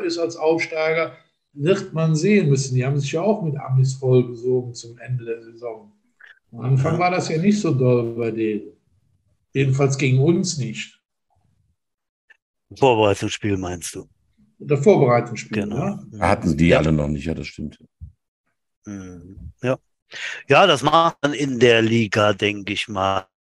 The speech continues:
Speaker 2: da schon und bei uns sowieso. Das macht dann schon mal einen Unterschied, ne? Muss man einfach nach wie vor sagen, ne? Da machen doch die, die Sportler aus dem Mutterland des Footballs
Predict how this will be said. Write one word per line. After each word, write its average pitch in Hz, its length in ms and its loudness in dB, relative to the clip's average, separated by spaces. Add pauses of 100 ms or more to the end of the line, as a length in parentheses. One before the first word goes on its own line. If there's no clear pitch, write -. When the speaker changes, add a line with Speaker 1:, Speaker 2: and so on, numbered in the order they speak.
(480)
Speaker 2:
da 98 280 0
schon 113 320 0
und 101 280 -12
bei 92 140 2
uns 104 320 -8
sowieso. 98 520 -4
Das 98 200 -8
macht 113 180 -6
dann 120 100 -6
schon 135 120 -8
mal 131 80 -2
einen 135 100 -8
Unterschied, 113 540 -2
ne? 117 180 -6 (340)
Muss 127 280 4
man 131 200 4
einfach 120 300 2
nach 117 240 0
wie 127 80 -2
vor 131 220 -2
sagen, 104 420 2
ne? 101 160 -8
Da 101 100 -6
machen 104 320 -12
doch 95 160 -6
die, 98 260 -8 (640)
die 113 80 0
Sportler 123 400 2
aus - 80 -2
dem 113 120 2
Mutterland 127 400 2
des - 80 -18
Footballs - 680 -2